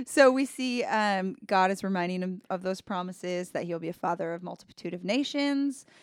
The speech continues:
Um, and this time is where we finally see him, God change his name.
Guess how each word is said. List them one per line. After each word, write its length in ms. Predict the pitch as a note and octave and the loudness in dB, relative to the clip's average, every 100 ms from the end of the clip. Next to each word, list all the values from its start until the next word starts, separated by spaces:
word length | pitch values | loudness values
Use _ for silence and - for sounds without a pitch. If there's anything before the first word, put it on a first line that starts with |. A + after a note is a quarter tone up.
| - - - | -20 -20 -12
Um, 440 | G#3+ G#3 F#3+ F3+ - | -8 -6 -8 -12 -8
and 500 | G3 G3 F#3+ F#3 F3 - | -6 -6 -8 -10 -14 -14
this 240 | G3+ G#3 | -14 -14
time 280 | - G#3+ F#3+ | -4 -2 -2
is 160 | F3+ - | -4 -2
where 140 | F3+ | -2
we 80 | F3 | -2
finally 420 | - G3+ G#3 A#3 | -2 0 0 0
see 220 | B3 G#3+ | -2 -2
him, 280 | G#3+ G#3 G3+ | -2 -2 -4
God 240 | - F#3 F#3+ | 0 2 2
change 320 | - F#3 F3+ | -2 -4 -4
his 180 | F#3 F3+ | -6 -6
name. 480 | F3 E3+ D#3+ C3 | -6 -4 -4 -4